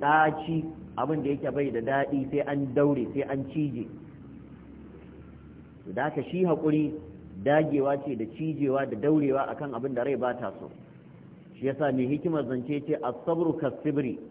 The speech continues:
murrun fi mazaqatihi, lakin awaqibuhu ahla min al-asali." As-sabru, kaga shi haƙuri, kas-sibri, kamar maɗaci yake. Murrun fi mazaqatihi, ɗanɗanonsa ɗaci ke gare shi, bai da daɗin ɗanɗano.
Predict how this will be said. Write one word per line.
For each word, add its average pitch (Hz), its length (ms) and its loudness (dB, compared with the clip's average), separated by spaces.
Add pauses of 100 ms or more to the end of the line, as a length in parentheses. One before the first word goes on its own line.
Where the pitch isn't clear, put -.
(380)
murrun 165 540 6
fi 165 140 4
mazaqatihi, 147 880 2
lakin 165 440 4
awaqibuhu 147 760 2
ahla 139 340 0
min 135 160 -2
al-asali." 113 520 -4 (640)
As-sabru, 185 640 4
kaga 160 300 4
shi 180 100 2
haƙuri, 175 460 4
kas-sibri, 175 640 4 (420)
kamar 160 320 6
maɗaci 160 520 0
yake. 127 260 -2 (1080)
Murrun 208 440 6
fi 165 120 2
mazaqatihi, 123 800 0
ɗanɗanonsa 208 640 2 (280)
ɗaci 202 380 2
ke 156 160 2
gare 127 220 -2
shi, 123 80 -8
bai - 180 4
da 147 100 2
daɗin 135 320 -2
ɗanɗano. 123 420 -4